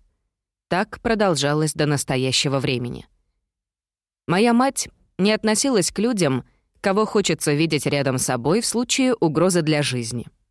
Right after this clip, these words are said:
Она ясно изложила свою позицию, ещё когда мы ехали по бесконечной просёлочной дороге, ведущей к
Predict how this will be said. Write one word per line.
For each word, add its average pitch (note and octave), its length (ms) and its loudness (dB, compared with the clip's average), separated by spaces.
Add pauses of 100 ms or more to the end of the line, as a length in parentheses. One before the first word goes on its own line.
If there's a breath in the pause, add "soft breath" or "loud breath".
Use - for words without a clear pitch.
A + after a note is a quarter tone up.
(500)
Она E3 300 2
ясно B3+ 520 2
изложила G#3 500 2
свою E3+ 360 2
позицию, F#3 760 0
ещё G3 280 0
когда A#3 320 0
мы A3+ 120 4
ехали G3+ 460 2
по D#3+ 140 0
бесконечной D3+ 800 0
просёлочной C3 720 -2
дороге, F#3+ 500 0
ведущей D3+ 580 0
к - 160 -14